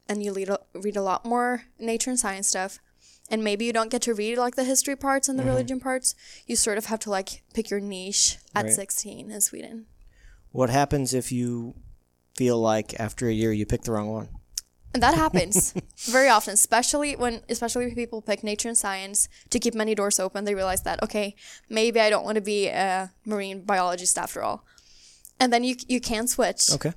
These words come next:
Speaker 1: But then it's up to you to, the things that you missed your first year and, like, the other branch that you have to, like, read
Speaker 2: Right.
Speaker 1: that on the side.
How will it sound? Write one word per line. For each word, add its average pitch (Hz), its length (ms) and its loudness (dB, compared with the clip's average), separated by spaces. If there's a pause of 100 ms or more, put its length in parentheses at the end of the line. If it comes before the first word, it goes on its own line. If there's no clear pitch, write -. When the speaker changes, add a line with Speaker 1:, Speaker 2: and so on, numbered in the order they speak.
(340)
Speaker 1:
But 220 140 0
then 214 180 0
it's 247 120 2
up 247 140 0
to 254 100 -2
you 220 200 2
to, 196 300 -6 (320)
the 202 140 -6
things 214 240 -4
that 233 100 2
you 240 140 0
missed 214 440 2
your 202 220 -4
first 214 480 -2
year 202 380 -4 (640)
and, 214 240 -2
like, 196 200 -2
the 208 100 0
other 202 220 2
branch 190 240 -4
that 196 80 -4
you 202 80 0
have 208 140 -2
to, 220 100 -6
like, 202 140 -4
read 202 200 0
Speaker 2:
Right. - 0 -
Speaker 1:
that 190 300 2
on 214 100 -4
the 220 80 -2
side. 185 380 2